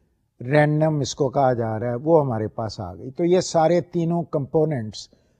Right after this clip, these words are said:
جو ہم چاہ رہے تھے کہ ایکچوئل ڈیٹا اس کا moving average ہمیں پتہ لگ جائے، seasonal ایڈجسٹمنٹ، seasonal variation پتہ لگ جائے،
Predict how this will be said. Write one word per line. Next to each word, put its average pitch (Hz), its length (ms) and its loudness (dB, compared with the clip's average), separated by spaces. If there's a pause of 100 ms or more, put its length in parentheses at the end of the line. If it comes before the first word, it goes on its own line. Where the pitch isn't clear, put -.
(140)
جو 143 200 2
ہم 143 100 -2
چاہ 160 300 4
رہے 151 180 4
تھے 135 200 -2
کہ 139 100 -4
ایکچوئل 143 500 0
ڈیٹا 123 420 -2 (720)
اس 139 160 -4
کا 131 280 2
moving 139 540 0
average 131 400 2
ہمیں 143 140 -2
پتہ 139 260 -2
لگ 139 300 0
جائے، 131 240 0
seasonal 147 600 0
ایڈجسٹمنٹ، 139 720 -2 (340)
seasonal 156 600 2
variation 151 640 4
پتہ 151 200 2
لگ 147 300 4
جائے، 139 260 2